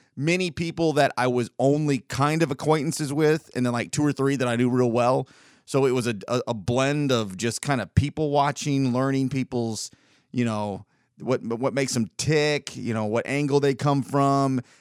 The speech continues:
And so I kinda just used my amateur psychiatry and just kinda read the room all night.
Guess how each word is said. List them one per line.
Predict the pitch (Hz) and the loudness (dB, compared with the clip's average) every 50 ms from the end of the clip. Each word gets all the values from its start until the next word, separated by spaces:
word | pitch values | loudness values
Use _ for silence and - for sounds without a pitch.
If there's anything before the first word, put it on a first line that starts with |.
| _ - | _ -10
And | - 120 | -8 -4
so | - 147 | -2 -2
I | 143 131 | -2 -2
kinda | - 165 196 190 190 170 | -2 -2 0 0 0 0
just | 135 147 135 - | -2 -4 -6 -6
used | 131 139 143 135 113 | -4 -2 -2 -2 0
my | 135 127 123 104 | 0 0 0 0
amateur | 82 127 135 131 131 - - 127 113 | 0 0 0 0 0 0 0 -2 -2
psychiatry | - - - 127 117 113 - - 127 127 123 127 127 - - 117 110 104 104 101 - - | -2 0 0 2 0 0 0 2 4 4 4 4 2 0 0 -2 0 0 -2 -2 -4 -4
and | 107 107 107 104 107 98 | -6 -4 -4 -4 -4 -4
just | 107 117 - - | -4 -6 -6 -4
kinda | - 165 139 120 | -2 0 0 0
read | 110 117 131 131 120 | 2 2 0 2 2
the | 123 | 2
room | 117 107 113 120 127 135 139 135 | 2 4 4 6 6 6 6 4
all | 139 135 139 143 | 4 2 2 2
night. | 143 143 151 151 - | 0 0 0 -2 -4